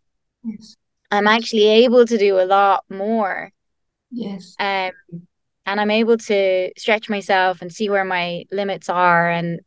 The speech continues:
Speaker 2: and just continue to grow. So it's just that, that's kind of just an example of, like, I didn't think, I was unable to leave my bed,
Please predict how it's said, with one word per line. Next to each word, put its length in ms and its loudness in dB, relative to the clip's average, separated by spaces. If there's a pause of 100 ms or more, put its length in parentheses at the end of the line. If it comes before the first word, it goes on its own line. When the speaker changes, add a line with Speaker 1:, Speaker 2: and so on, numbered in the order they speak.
(120)
Speaker 2:
and 300 -4
just 160 -8
continue 440 -6
to 100 -16
grow. 460 2
So 280 4
it's 380 -4 (1040)
just 260 -2
that, 160 6
that's 160 2
kind 220 4
of 60 -2
just 140 0
an 120 0
example 500 0
of, 160 -4
like, 240 0
I 100 4
didn't 360 -4
think, 260 -4
I 100 2
was 140 0
unable 360 0
to 180 -4
leave 240 -4
my 160 -4
bed, 460 -4